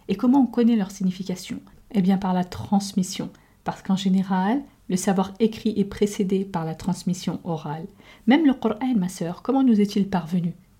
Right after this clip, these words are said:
Par écrit ? Non, sûrement pas. Il a été révélé par Allah à Jibril alayhi salam, qui lui-même l'a transmis au prophète alayhi salatu wassalam, qui lui-même l'a transmis aux compagnons, qui eux-mêmes l'ont transmis aux tabi'in,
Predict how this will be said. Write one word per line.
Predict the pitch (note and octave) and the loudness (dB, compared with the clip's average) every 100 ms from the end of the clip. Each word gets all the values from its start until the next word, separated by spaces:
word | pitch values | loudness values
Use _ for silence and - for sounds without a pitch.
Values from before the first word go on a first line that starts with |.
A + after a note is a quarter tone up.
| _ - | _ -2
Par | F3+ | 0
écrit ? | G3 - G#4 - _ _ E4+ | 2 2 0 0 _ _ -2
Non, | D#4 A3+ | 2 2
sûrement | - F3+ G3 | 2 4 4
pas. | G3 G#3+ F#3 - - - | 4 0 -2 -8 -12 0
Il | F#3 | 2
a | |
été | F#3+ G3 | 4 2
révélé | F#3+ F#3+ F#3 | 2 2 2
par | F3+ E3+ E3+ | 2 -2 -2
Allah | E3+ F3+ G3+ B3+ | -2 2 4 4
à | G3 | 0
Jibril | D#3+ E3+ F#3 B3+ | -2 0 2 2
alayhi | A#3 G3+ F#3+ | 2 2 0
salam, | - G3+ A3+ C#4 D#4 | 0 0 2 0 -2
qui | - | -4
lui-même | F3 E3+ F#3 | 0 2 2
l'a | F3+ F3 | 2 0
transmis | - F#3 - G#3+ | -4 -4 0 2
au | |
prophète | A3 - - B3 A3 | 0 -4 -4 -4 -2
alayhi | G3 G3 | 0 -2
salatu | G3 - F3 F3+ F3+ | -4 -6 -4 -4 -4
wassalam, | F#3 - F#3+ G3+ B3+ E4+ - - - - | -6 -4 -2 2 2 0 -6 -20 -20 0
qui | G3+ | 6
lui-même | F#3+ G#3+ A3+ A3 | 8 8 8 6
l'a | G3 | 4
transmis | - G3 - G#3 | 0 -2 2 4
aux | G3 | 4
compagnons, | G3 G#3+ G#3+ A3+ A3+ C4+ - - - | 2 -2 2 6 6 4 -2 -20 -10
qui | - G3 | -4 2
eux-mêmes | G#3+ G3+ G#3 A3 | 8 8 8 6
l'ont | G3 F#3+ | 6 2
transmis | - F#3 - F#3+ | -2 -4 0 0
aux | |
tabi'in, | F#3+ F#3+ F3 F#3 F#3 A3 A#3+ | 0 0 0 0 2 4 6